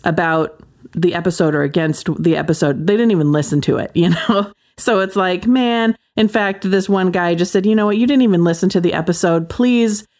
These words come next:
don't come to a gunfight with a wet noodle,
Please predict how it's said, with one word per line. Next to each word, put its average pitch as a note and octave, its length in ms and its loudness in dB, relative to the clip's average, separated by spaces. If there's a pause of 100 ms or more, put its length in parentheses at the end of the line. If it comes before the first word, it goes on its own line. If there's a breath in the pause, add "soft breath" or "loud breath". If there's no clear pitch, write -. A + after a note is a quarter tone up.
(260)
don't G3 340 0
come F3+ 340 0
to F3+ 380 2
a D#3+ 80 2
gunfight D#3 680 0
with D3 220 0
a D3 60 2
wet C#3+ 200 0
noodle, C#3+ 420 -2